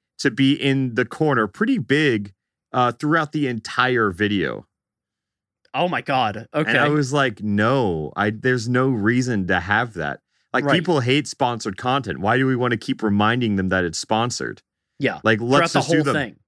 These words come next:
Speaker 1: let's just do the bare minimum of F T C guidelines so we can just
Speaker 2: Sure.
Speaker 1: get through it.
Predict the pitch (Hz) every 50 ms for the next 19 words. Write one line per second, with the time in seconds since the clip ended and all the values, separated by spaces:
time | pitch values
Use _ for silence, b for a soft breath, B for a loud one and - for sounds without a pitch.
0 | _ _ _ _ - 147 156 139 160 151 - 185 185 170 139 107 - 131 131 135
1 | 131 120 113 117 127 143 135 104 80 71 71 - 65 98 113 101 104 85 113 113
2 | - - 107 98 - - 113 107 95 87 85 90 - - 107 113 135 135 104 76
3 | 58 62 65 73 - - 107 101 101 98 101 95 90 - 135 110 90 - _ _
4 | _ _ _ _ - - - - 165 156 123 90 -